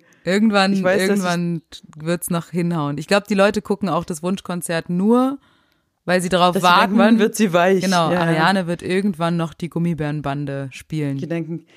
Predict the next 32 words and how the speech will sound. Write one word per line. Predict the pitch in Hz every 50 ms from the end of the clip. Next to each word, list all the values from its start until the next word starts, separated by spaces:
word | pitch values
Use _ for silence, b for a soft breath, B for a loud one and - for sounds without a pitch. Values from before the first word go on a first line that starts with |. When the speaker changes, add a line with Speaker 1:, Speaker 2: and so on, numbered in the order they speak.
| b
Speaker 2:
jetzt | b 190 185 190 - -
noch | 202 185 170 -
drei | 185 170 175 202 196
Schnäpse | 196 - 208 196 208 - - - 175 156
und | 170 170 160 170
dann, | 160 175 185 175 160
dann | 147 160 175 175 156
haben | 175 185 226 202
wir | 165 147
sie. | 139 143 143 135 -
Aber | - 214 226 233 220 214
falsch | - - 202 202 220 214 -
gedacht, | 202 165 151 143 143 -
Leute. | 170 165 165 160 170
Ich | 175 202 -
bleib | - 208 208
da | 196 190
knallhart. | 185 - 196 196 190 185 208 226 226 - B B B B B B B B B B B
Äh, | - 196 202 202 202 202
Lieder, | 196 180 190 220 262 262 285 262
die | 208 226 226
ich | 202 -
nie, | 233 240 254 269 -
also | - 190 196 180 208
ich | 208 196 -
weiß | 247 285 285
nicht, | - 214 - -
so | 202 190 -
aus | - 185 190 - -
Prinzip | - - 196 190 - - - - 240 285 285 - -
sozusagen. | - 165 165 170 - 175 160 170 170 175 190 185 233 254 269 285 285 b b b b b b b b b b b b b b b b -
Hm. | 196 202 208 190 165 147 139